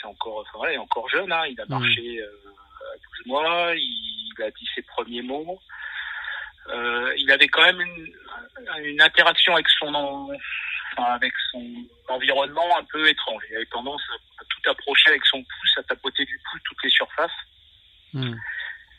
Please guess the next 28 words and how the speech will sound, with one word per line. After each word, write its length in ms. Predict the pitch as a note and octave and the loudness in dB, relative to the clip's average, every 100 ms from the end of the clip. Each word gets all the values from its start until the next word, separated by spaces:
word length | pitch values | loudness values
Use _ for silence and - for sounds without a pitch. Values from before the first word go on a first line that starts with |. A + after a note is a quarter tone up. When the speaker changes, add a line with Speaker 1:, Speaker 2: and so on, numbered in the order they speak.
| - - D3 | -20 2 8
Speaker 1:
Et 140 | E3 | 8
pour 220 | D#3+ C#3+ | 6 2
un 60 | C#3 | 4
gamin 260 | C3+ C3+ C3+ | 4 2 4
de 60 | |
son 160 | - C3+ | 4 8
âge, 140 | D#3+ | 10
c'est 60 | D#3+ | 10
vrai 80 | - | 8
qu'il 160 | - C3 | 6 4
allait, 320 | B2+ C#3 C3+ | 8 6 6
enfin, 80 | C3 | 2
voilà, 160 | B2 A2+ | 0 -2
quand 140 | A#2 A#2+ | -4 -2
on 80 | B2 | 2
avait 160 | B2 | 2
de 60 | B2 | 4
la 100 | B2 | 2
famille, 420 | - B2+ C3+ C#3 - | 2 0 -4 -8 -12
quand 80 | - - - | -14 -6 -4
il 20 | |
rencontrait 440 | A2 - A2 - | -4 -10 -4 -2
des 100 | - | 2
gens, 220 | G#2+ C#3+ D3 | 2 2 -2
il 80 | |
avait 140 | A2+ G2+ | -2 -2
tendance 340 | G#2+ A#2 C#3 - - - - - - | -2 -4 -4 -4 -10 -20 -20 -20 -14
à 60 | A#2+ | -12